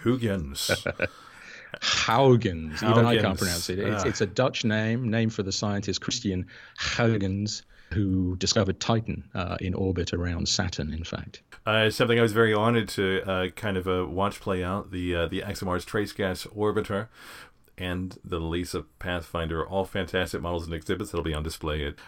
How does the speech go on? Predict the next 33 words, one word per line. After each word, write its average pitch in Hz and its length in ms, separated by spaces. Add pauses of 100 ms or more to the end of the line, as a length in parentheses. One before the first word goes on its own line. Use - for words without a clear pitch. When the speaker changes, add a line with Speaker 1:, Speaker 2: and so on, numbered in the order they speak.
Speaker 1:
well, 139 160
just 104 240
throughout 104 480
the 95 100
venue 92 440
on 73 240
Sunday. 71 580
I 104 80
mean, 113 160 (240)
Mark, 202 220
when, 190 100
when 170 180
you 196 60
look 226 140
at - 80
these 143 200
things 117 280
and 107 100
you 101 80
kind 127 160
of 104 100
think 110 220
about 95 460
the 87 80
kind 98 280
of 85 100
human 107 280
hours 87 340
that 85 120
go 85 300
into 80 380
making 82 500
them, 71 320